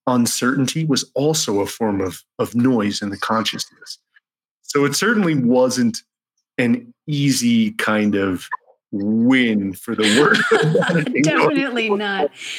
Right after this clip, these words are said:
Speaker 1: It wasn't like there was a silver lining there that was so clear.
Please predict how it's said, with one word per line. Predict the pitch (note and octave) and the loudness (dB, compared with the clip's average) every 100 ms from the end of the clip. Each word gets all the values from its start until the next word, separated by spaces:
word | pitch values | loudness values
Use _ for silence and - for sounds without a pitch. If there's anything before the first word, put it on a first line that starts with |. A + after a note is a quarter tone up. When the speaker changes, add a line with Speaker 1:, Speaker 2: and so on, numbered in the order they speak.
| E3 | -4
Speaker 1:
It | |
wasn't | F3 F3+ | -2 0
like | E3 D3 | 0 2
there | C#3 | 0
was | B2+ | 0
a | B2 | -4
silver | - D3 C3+ C3 | 0 0 2 2
lining | A#2+ A#2+ A#2+ A#2+ A#2 | 2 2 2 2 2
there | A2 G#2+ | 2 0
that | G#2 | -4
was | A2+ - | -8 -12
so | A#2 A2 - | -12 -12 -6
clear. | B2 A2 G2 | -2 0 -2